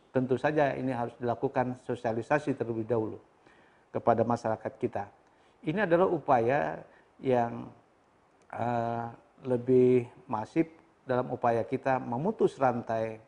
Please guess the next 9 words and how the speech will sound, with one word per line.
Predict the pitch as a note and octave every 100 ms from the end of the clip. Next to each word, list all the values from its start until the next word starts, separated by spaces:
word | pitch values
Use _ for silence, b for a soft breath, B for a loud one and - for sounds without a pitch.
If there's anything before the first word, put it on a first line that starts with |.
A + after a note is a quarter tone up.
| _
penularan. | A2+ A2+ A2+ G#2+ G2+ G2+ _ b b b b b b _ - C4+ - _
Dengan | - G#2 C3 C#3 D3
memutus | C#3+ B2 B2 B2 A#2+
rantai | B2 A#2+
penularan | A#2 A#2+ A#2+ A#2
dengan | A2+ A2+
cepat, | G#2+ - C#3+ C3+ C3
dengan | A#2
mengkondisikan | A2+ A2 - A#2+ D#3 F#3 F#3+ C3+